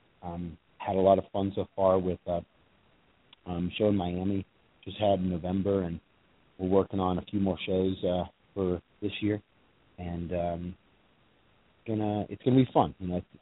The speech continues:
it's part-time. It's, it's around my schedule, but a lot of what I'm really spending my time on is, is the, uh, um, is the, uh, the nonprofit and, and building that. So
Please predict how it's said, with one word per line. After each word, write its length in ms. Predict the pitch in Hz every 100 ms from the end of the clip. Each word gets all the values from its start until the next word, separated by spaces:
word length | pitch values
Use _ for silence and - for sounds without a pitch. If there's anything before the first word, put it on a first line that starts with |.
| _
it's 160 | 92 95 _
part-time. 500 | 139 117 104 95 120
It's, 120 | 98 -
it's 540 | - _ _ _ -
around 120 | 117
my 140 | 107 -
schedule, 400 | - 90 110 120 -
but 140 | 101 95 - _ -
a 20 |
lot 220 | 95 101
of 80 | 98 92 _ _ _ _ _ -
what 120 | 101
I'm 140 | 98
really 160 | 92 90
spending 240 | - 104 98
my 120 | 90
time 320 | - 98 101
on 200 | 87 87
is, 140 | 87 80 _ _ _ _ _ -
is 160 | 98 87
the, 200 | 92 90
uh, 1300 | 87 85 85 _ _ _ _ _ _ _ _ _ -
um, 400 | 90 90 87 87
is 120 | 95 87
the, 240 | 92 90 90
uh, 260 | 87 85 87 _ _ _ _ _ _ _ _ _ -
the 320 | 95 90 90
nonprofit 600 | 98 95 90 92 90 85 - -
and, 360 | 92 87 85 87
and 180 | 92 85
building 320 | 92 87 85
that. 240 | 90 82 - - -
So 240 | 92 92